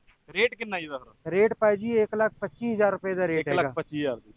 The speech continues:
Speaker 2: ਬਾਕੀ
Speaker 1: ਅਠਾਈ ਤੱਕ
Speaker 2: ਯਾਨੀ
Speaker 1: ਪਾਸ ਆ।
Speaker 2: ਬਾਕੀ ਮੌਕੇ ਤੇ ਮਾਨਦਾਨ ਫਿਰ ਵੀ ਕਰਾਂਗੇ।
Speaker 1: ਠੀਕ ਹੈ ਬਾਈ, ਗੱਲਬਾਤ ਕਰ ਲਿਓ ਹਨਾ, ਠੀਕ ਹੈ। ਆ ਜਾਓ ਮੇਰਾ ਵੀਰ, ਅੱਗੇ ਤੁਹਾਨੂੰ ਦਿਖਾਉਣੇ ਆ ਆਪਾਂ Toyota ਦੀ ਲੀਵਾ।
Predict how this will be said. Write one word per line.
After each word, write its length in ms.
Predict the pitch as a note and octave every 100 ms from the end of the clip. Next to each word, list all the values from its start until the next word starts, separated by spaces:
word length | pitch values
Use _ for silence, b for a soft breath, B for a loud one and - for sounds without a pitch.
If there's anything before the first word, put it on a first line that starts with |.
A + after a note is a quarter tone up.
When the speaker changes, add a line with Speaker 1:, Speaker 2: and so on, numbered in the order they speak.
| -
Speaker 2:
ਬਾਕੀ 80 | F#3
Speaker 1:
ਅਠਾਈ 180 | F3+
ਤੱਕ 80 | G#3+
Speaker 2:
ਯਾਨੀ 180 | G#3 G#3
Speaker 1:
ਪਾਸ 220 | F3+ D3+
ਆ। 100 | A2+ E3
Speaker 2:
ਬਾਕੀ 340 | F#3 F#3+ A3+
ਮੌਕੇ 520 | G#3 F#3+ F#3+ - F#3+
ਤੇ 160 | F#3 G3
ਮਾਨਦਾਨ 460 | F3+ F3 F3 F3 F3
ਫਿਰ 260 | - F#3+
ਵੀ 160 | A3 A3
ਕਰਾਂਗੇ। 280 | F#3 C#3+ C#3+
Speaker 1:
ਠੀਕ 160 | C3
ਹੈ 100 | A#2+ G#2+
ਬਾਈ, 160 | C#3+ D#3+ D3+
ਗੱਲਬਾਤ 340 | D3 D3+ D#3
ਕਰ 220 | D#3 D3
ਲਿਓ 180 | D3+ D#3+
ਹਨਾ, 160 | F3 F3 _
ਠੀਕ 140 | D#3 F#3+
ਹੈ। 60 | - _ _ _ _ _ _ _ D3
ਆ 120 | D#3+
ਜਾਓ 120 | E3+
ਮੇਰਾ 180 | F3+ F3+
ਵੀਰ, 240 | F#3+ G#3 G3+ _ _ _
ਅੱਗੇ 280 | D#3+ D#3+ F#3+
ਤੁਹਾਨੂੰ 280 | E3+ F3 F3
ਦਿਖਾਉਣੇ 440 | F3 F#3+ D3+ D3
ਆ 80 | D#3
ਆਪਾਂ 560 | D#3 - D#3 E3 F3+ F#3 _ _ -
Toyota 420 | E3 E3+ F#3+ F#3
ਦੀ 80 | F3+
ਲੀਵਾ। 380 | E3+ D3 B2+